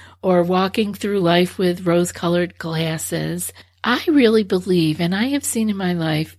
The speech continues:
and I include myself in this because we all get in moods, many of us have a tendency to look on the bright side too rarely. We need to look at the bright side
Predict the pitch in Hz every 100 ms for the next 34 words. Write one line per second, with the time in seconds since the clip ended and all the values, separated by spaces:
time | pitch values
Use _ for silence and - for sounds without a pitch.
0 | - 196 202 220 247 240 240 247 - 311
1 | 339 254 196 - 254 359 - 233 160 165
2 | - 214 - 226 - 233 220 269 233 214
3 | 226 226 254 311 254 196 - - - -
4 | - _ _ _ 220 226 302 381 262 196
5 | 208 202 202 226 - 190 185 180 214 208
6 | 180 180 202 - 196 196 185 175 170 180
7 | 180 180 170 - 175 190 202 208 214 214
8 | - 170 165 170 180 180 175 160 151 151
9 | - _ _ _ _ _ _ _ _ _
10 | _ _ _ _ _ _ 190 175 185 196
11 | 202 - 214 185 180 180 - 170 - 175
12 | - 165 165 - 160 160 160